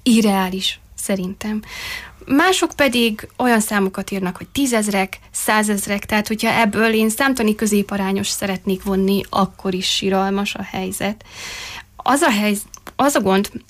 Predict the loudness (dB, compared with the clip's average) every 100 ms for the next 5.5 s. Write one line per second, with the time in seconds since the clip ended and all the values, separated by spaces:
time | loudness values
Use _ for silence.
0 | -6 -4 0 0 0 0 0 -2 -2 -4
1 | -2 -4 -4 -8 -4 -2 0 4 4 4
2 | 2 0 0 2 2 2 0 0 -4 -4
3 | 0 2 4 4 2 0 0 2 2 2
4 | 2 0 -2 -2 -2 2 4 4 4 2
5 | 0 -2 2 2 0